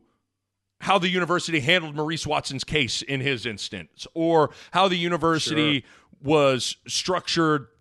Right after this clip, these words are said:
Speaker 1: from a, uh, from a cultural standpoint for Justin Patton, or for Ke-, you know, like, those kinds of things. And listen, those are worthwhile conversations that those people are pointing out. But what I'm saying is those,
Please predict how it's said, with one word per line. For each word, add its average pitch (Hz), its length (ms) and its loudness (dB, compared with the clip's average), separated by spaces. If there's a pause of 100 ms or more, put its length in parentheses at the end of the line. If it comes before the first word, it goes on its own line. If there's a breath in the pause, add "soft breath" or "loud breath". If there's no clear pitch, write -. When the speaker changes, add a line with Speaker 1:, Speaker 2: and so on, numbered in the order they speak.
Speaker 1:
from 151 160 0
a, 123 300 2 (320)
uh, 117 340 -2 (120)
from 160 120 0
a - 40 -2
cultural 180 420 -2
standpoint 156 600 -6 (200)
for 156 140 -4
Justin 156 360 -4
Patton, 95 520 -4
or 165 180 0
for 165 180 -6
Ke-, 165 240 -10
you 165 60 -10
know, 160 120 -4
like, 151 240 -4 (640 soft breath)
those 240 260 4
kinds 151 320 -4
of 117 80 -10
things. - 420 -18 (760)
And 190 320 4 (200)
listen, 180 300 -2
those 240 240 4
are 208 100 6
worthwhile 196 800 4
conversations 185 840 -4
that 147 120 -4
those 180 180 0
people 165 320 -4
are 135 60 -2
pointing 160 480 -6
out. 185 320 -2 (300 soft breath)
But 165 200 -4
what 165 120 -2
I'm 208 140 -4
saying 190 260 -2
is 156 180 -4 (240 soft breath)
those, 247 480 2